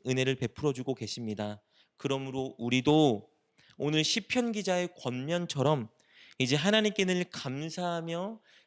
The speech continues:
신실하게 하나님의 말씀에 순종하는 삶을 살아야 합니다. 그것을 위해 우리가 날마다 해야 되는 일은요,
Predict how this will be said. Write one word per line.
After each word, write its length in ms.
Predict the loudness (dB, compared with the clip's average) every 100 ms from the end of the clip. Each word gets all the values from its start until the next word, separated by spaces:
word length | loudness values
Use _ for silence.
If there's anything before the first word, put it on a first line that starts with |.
| -6
신실하게 720 | -2 2 2 2 4 2 2
하나님의 460 | 2 2 2 2
말씀에 420 | 2 0 -2 -4 -4
순종하는 640 | -4 -6 -2 -2 -2 -2
삶을 540 | -2 -2 0 0 0 -4 _
살아야 500 | -8 -2 2 2 0
합니다. 400 | -2 -4 -6 -8 -12 _ _ -20 _
그것을 440 | 2 4 6 6
위해 80 | 6
우리가 260 | 6 6 4
날마다 420 | 4 4 4 4
해야 220 | 4 2
되는 240 | 2 2 2
일은요, 540 | 2 4 4 4 2